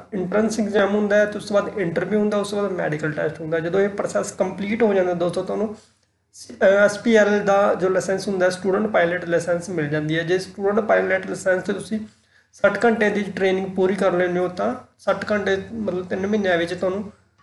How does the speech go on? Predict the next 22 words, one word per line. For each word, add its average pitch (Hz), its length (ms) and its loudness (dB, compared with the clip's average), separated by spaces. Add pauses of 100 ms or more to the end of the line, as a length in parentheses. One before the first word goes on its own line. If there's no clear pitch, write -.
(920)
ਹਵਾਈ 180 160 4
ਜਹਾਜ਼ 185 280 4
ਉਡਵਾ 180 300 4
ਕੇ 175 120 -4
ਦੇਖਿਆ 156 320 -2
ਜਾਂਦਾ 160 280 0
ਹੈ 185 100 4
ਤੇ 196 180 -2
ਉਹਦੀ 185 200 0
training 185 340 -2
ਖਤਮ 185 200 0
ਹੋ 180 120 0
ਜਾਂਦੀ 180 180 -4
ਹੈ, 180 40 -4
ਤੁਹਾਨੂੰ 196 260 -4
ਪੀ 196 180 -10
ਪੀ 196 140 -8
ਐਲ 196 120 0
ਮਿਲ 175 220 -2
ਜਾਂਦਾ, 165 200 -4
ਜੋ 190 100 -4
private 180 540 -2